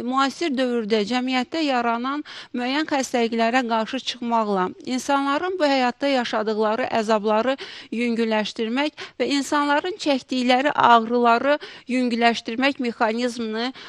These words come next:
özündə gizlədirdi. Transhumanizm ideyalarını dəstəkləyən insanlar, ə,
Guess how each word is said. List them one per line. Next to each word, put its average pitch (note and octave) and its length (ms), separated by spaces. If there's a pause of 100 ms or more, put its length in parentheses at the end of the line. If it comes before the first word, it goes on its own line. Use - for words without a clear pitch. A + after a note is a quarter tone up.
özündə A3+ 640 (260)
gizlədirdi. G3+ 760 (340)
Transhumanizm E4+ 880
ideyalarını C4+ 800
dəstəkləyən B3+ 760
insanlar, A#3 680 (320)
ə, G#3+ 380